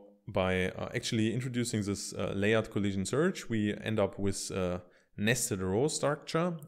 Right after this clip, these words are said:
which, uh, is actually inspired by, uh, the work of Dinoir, Dunkelmann, Keller, and Shamir from, uh, Cry-, Crypto two thousand sixteen, um, where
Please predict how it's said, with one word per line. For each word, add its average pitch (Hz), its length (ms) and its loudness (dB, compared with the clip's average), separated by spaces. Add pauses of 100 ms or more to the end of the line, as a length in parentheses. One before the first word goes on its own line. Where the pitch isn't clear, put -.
(100)
which, - 480 -4
uh, 101 60 -2
is 95 200 -6
actually 104 300 -6
inspired 107 580 -2
by, 95 400 0
uh, 104 200 -4
the 98 120 -2
work 98 420 2
of 92 360 -2
Dinoir, 107 320 2
Dunkelmann, 98 580 0
Keller, 101 220 0
and 98 120 0
Shamir 107 480 0 (400)
from, 92 720 -2
uh, 95 160 -2
Cry-, - 360 -2
Crypto 104 460 2
two - 180 -6
thousand 95 240 0
sixteen, 117 480 -2 (1040)
um, 104 460 2
where 101 580 4